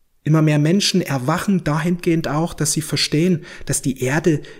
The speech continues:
nicht nur ein materielles Objekt ist, sondern dass sie auch ein Lebewesen ist. Die Erde ist ein Lebewesen und die Erde kommt jetzt in eine andere Energie.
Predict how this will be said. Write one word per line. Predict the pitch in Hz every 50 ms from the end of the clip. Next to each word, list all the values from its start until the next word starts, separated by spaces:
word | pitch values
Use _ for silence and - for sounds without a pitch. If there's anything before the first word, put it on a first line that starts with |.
| - -
nicht | - 156 143 139 165 170 - -
nur | 170 165 156 147 139 135
ein | 127 123 123
materielles | 123 120 120 - - 135 117 123 117 104 107 110 110 123 135 120 - - -
Objekt | 123 107 - 117 135 185 - - - -
ist, | 113 117 98 - - - - - - - - _ - - - _ _ _ _ _ _ _ _ _ _ _ _ _ _ _ - - _ _ _ _
sondern | _ - - 151 139 160 180 185 185 185 180 175 175 175 - - - - _ -
dass | - 151 147 -
sie | - 156 147 156 156 - - _ _ _ _ _
auch | - 143 147 156 175 202 190 - - - -
ein | 135 147 147 151 151 151 - -
Lebewesen | - 131 131 139 156 165 185 214 - 180 165 117 123 120 117 110 - - 104
ist. | - - 104 - - - - -
Die | 135 123 -
Erde | 135 143 165 185 - -
ist | - - - - -
ein | 147 139 135 139 -
Lebewesen | - 127 127 131 139 151 175 196 208 208 208 175 160 131 127 127 123 120 113 - 127 113
und | 113 -
die | - - -
Erde | 131 135 156 160 - 170
kommt | - - - 170 180 208 202 -
jetzt | 196 185 185 - -
in | - 151 147
eine | - 143 135 135 139 135 131 - - _
andere | _ 131 139 156 180 196 190 190 156 175 165 -
Energie. | - 156 156 151 151 147 143 143 - 180 185 196 170 113 104 -